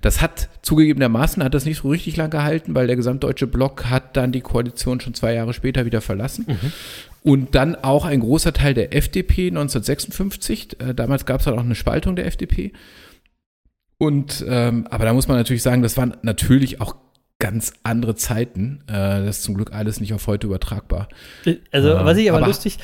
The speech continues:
Speaker 2: was ich lustig finde, das ist also nicht nur der Orakel-Orang-Utan, sondern auch der Geschichten-Gorilla. Jens,
Speaker 1: <laughs>
Speaker 2: Jens ist alles. Ja, der kann uns ja,
Speaker 1: Ja.
Speaker 2: ja, der weiß alles. Der Mann weiß alles.
Speaker 1: Na, zumindest,
Speaker 2: Wenn ihr, wenn
Speaker 1: ah,
Speaker 2: ihr mal einen
Speaker 1: zumindest der
Speaker 2: Telefonjoker, wenn
Speaker 1: politische
Speaker 2: ihr mal einen
Speaker 1: Affe, ja?
Speaker 2: Telefonjoker
Speaker 1: Ja.
Speaker 2: für, für Wer wird Millionär braucht,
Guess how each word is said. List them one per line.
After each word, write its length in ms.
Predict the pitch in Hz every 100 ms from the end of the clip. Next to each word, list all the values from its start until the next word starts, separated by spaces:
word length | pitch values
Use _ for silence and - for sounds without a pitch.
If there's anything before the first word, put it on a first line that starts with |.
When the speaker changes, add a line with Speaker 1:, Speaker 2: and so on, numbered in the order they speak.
| - -
Speaker 2:
was 100 | 160
ich 60 |
lustig 280 | 147 180 185
finde, 200 | - 185
das 160 | 151 143
ist 100 | 180
also 240 | 156 151
nicht 200 | 170 170
nur 160 | 202 175
der 200 | 143 135
Orakel-Orang-Utan, 1300 | 143 127 123 175 - 190 - 143 165 151 160 156 147
sondern 320 | 135 139 135
auch 220 | 135 120 -
der 240 | 127 120
Geschichten-Gorilla. 1300 | 120 120 - 165 - 139 107 113 104 107 101 98 95 - - _ _ _ _ _ - -
Jens, 260 | 180 165 160
Speaker 1:
<laughs> 100 | -
Speaker 2:
Jens 180 | - 160
ist 160 | 185 - -
alles. 640 | - - 143 - - - - _ _ -
Ja, 220 | 139 175 -
der 80 | 135
kann 160 | 123 165
uns 100 | -
ja, 80 | 143
Speaker 1:
Ja. 80 | 139 - - -
Speaker 2:
ja, 160 | 160 165 104 -
der 120 | 240 269
weiß 140 | 311
alles. 420 | 311 285 - - -
Der 100 | 190
Mann 220 | 254 254
weiß 240 | 214 277
alles. 160 | - 262
Speaker 1:
Na, 100 | 165
zumindest, 480 | 156 107 226 - - - -
Speaker 2:
Wenn 140 | 208
ihr, 100 | 262
wenn 120 | 226
Speaker 1:
ah, 20 |
Speaker 2:
ihr 60 | 302
mal 80 | 277
einen 100 | 269
Speaker 1:
zumindest 240 | 247 247
der 60 | 247
Speaker 2:
Telefonjoker, 280 | 320 302 285
wenn 100 | 202
Speaker 1:
politische 200 | 139 247
Speaker 2:
ihr 60 |
mal 60 | 240
einen 60 | 226
Speaker 1:
Affe, 80 | 220
ja? 60 |
Speaker 2:
Telefonjoker 480 | 190 220 254 262 220
Speaker 1:
Ja. 60 | 202
Speaker 2:
für, 200 | 214 196
für 220 | 196 175
Wer 120 | 185
wird 140 | 233 214
Millionär 380 | 208 180 165
braucht, 320 | 175 104 101